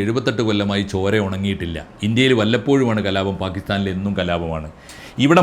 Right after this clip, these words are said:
മതത്തിൻ്റെ പേരിലാണ് വല്ലപ്പോഴും വർഗീയ കലാപം നടക്കുന്നതെങ്കിൽ അവിടെ പ്രാദേശികവാദത്തിൻ്റെ പേരിലാണ്, ഉപദേശീയതകളുടെ പേരിലാണ് വർഗീയ കലാപം നടക്കുന്നത്, അഥവാ സംസ്കാരത്തിൻ്റെ പേരിലാണ്. അതുകൊണ്ട് കാശ്മീരികൾക്ക് ഇപ്പോൾ ഇന്ത്യയുടെ കൂടെ ചേരണമെന്ന മോഹം അവർ ഉപേക്ഷിച്ചു. ആ, കാരണം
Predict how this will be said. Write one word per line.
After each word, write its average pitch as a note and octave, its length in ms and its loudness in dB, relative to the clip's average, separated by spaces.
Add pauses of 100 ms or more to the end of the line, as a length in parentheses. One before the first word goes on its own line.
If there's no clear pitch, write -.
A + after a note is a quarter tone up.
മതത്തിൻ്റെ D3+ 500 6
പേരിലാണ് D#3 380 6
വല്ലപ്പോഴും C#3 480 4
വർഗീയ B2 260 0
കലാപം A#2+ 320 2
നടക്കുന്നതെങ്കിൽ G#2+ 560 -2 (160)
അവിടെ A2+ 240 0 (560)
പ്രാദേശികവാദത്തിൻ്റെ B2+ 1200 2
പേരിലാണ്, G2 400 -2
ഉപദേശീയതകളുടെ D3+ 920 2
പേരിലാണ് G#2 400 -2
വർഗീയ G2 300 -4
കലാപം F#2 280 -2
നടക്കുന്നത്, F#2 340 -4
അഥവാ A2 200 0 (100)
സംസ്കാരത്തിൻ്റെ G2+ 640 -4
പേരിലാണ്. E2+ 340 -6 (440)
അതുകൊണ്ട് E3+ 300 2
കാശ്മീരികൾക്ക് F#3+ 680 4
ഇപ്പോൾ F#3 160 2 (100)
ഇന്ത്യയുടെ F3+ 380 4
കൂടെ F3+ 200 2
ചേരണമെന്ന D#3+ 520 2
മോഹം C3 220 2
അവർ B2+ 140 4
ഉപേക്ഷിച്ചു. G2+ 380 -6 (320)
ആ, E3 60 -6 (100)
കാരണം E3 260 4